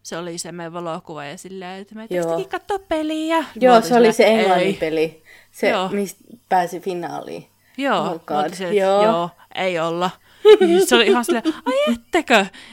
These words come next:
Speaker 1: Ja sit se niinku vitsaili vähän silleen, että "No ei sun tarvi vihainen olla, vaikka Suomi ei pärjännytkään."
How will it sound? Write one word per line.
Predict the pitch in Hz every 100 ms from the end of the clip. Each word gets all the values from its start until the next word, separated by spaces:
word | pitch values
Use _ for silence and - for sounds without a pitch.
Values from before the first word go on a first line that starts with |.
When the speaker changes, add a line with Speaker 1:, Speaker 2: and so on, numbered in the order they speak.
| 208
Speaker 1:
Ja |
sit | 220 220
se | 196
niinku | 185 196
vitsaili | 208 - 190 175 165
vähän | 185 170 180
silleen, | 143 160 160 160 151
että | 190 214
"No | 240
ei | 233 214
sun | 339 311
tarvi | 294 269 247
vihainen | 285 302 330 240 214
olla, | 214
vaikka | 233 247
Suomi | 277 277 269 277
ei | 202
pärjännytkään." | - 226 226 214 202 175 - - 214